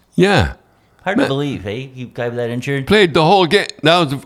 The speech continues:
Speaker 1: only time he ever played the whole, the whole
Speaker 2: Played, played a game, led the, led the league in scoring. But the next year, not so
Speaker 1: Imag-,
Speaker 2: much.
Speaker 1: imagine, imagine, imagine a defenseman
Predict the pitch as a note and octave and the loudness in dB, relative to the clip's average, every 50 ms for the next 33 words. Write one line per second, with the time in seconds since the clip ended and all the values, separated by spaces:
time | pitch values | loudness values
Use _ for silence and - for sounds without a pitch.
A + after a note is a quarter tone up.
0 | - F3+ F#3+ A3 A3 F3 - E3 D3+ C#3+ C#3 C#3+ C#3+ D3+ D#3+ D#3 C#3+ C#3+ C3+ A2 | 0 2 4 4 4 2 2 2 2 4 4 4 4 4 4 4 2 0 0 2
1 | - F3 F#3+ G#3 F3 B2 A2+ G#2 G2 F#2+ - - - F#2 F#2 E2 E2 E2 E2 E2+ | 2 2 4 4 2 2 0 0 0 0 -2 -6 -6 -4 -2 0 0 2 2 2
2 | E2+ - - - C3 B2+ C3 C3 B2 B2+ C3+ C3+ B2+ B2 C3 C#3 C3 A#2 C3 A#2 | 0 0 -2 -2 -2 -2 -2 -2 -2 -2 -2 -2 -2 -2 -2 -2 -2 -4 -6 -6
3 | - B2+ C3 C#3+ B2+ C3 B2 B2 B2+ B2+ A2+ G#2 - - - B2+ B2+ A#2+ G#2 F#2+ | -4 -4 -4 -4 -4 -4 -4 -4 -4 -6 -6 -8 -8 -6 -4 -4 -2 -2 -4 -6
4 | F#2 E2+ - - B2 A#2+ A2 - - - A2+ A#2 C#3 E3 D#3+ - - - C#3 C3+ | -8 -8 -4 -2 0 0 -2 -4 -10 -10 -6 -4 -4 -4 -4 -6 -6 -4 -2 0
5 | C3 C3 C3 B2 B2+ - - A2+ B2 B2 - - C3+ C#3 F3+ G#3+ A#3+ G3 - - | 0 0 0 -2 -6 -8 -2 0 0 0 2 2 2 4 4 4 2 -2 -4 -4
6 | - E3+ G3+ G#3+ G#3 - C3+ - - C3+ D3 F3 F#3+ - - C#3 A#2+ A2 G#2 - | -2 0 2 2 0 0 -2 -4 -2 0 0 2 0 0 -2 -2 -2 -2 0 0
7 | C3+ D3 E3 E3 C3 C3+ B2 A#2+ A2+ G#2 A2+ G#2 - - D#3 D3+ C#3+ - - - | 0 0 0 0 0 0 0 0 2 2 0 0 0 0 0 0 0 -2 -4 -4
8 | F#2+ D#2+ D#2 F2+ | -2 -2 -4 -6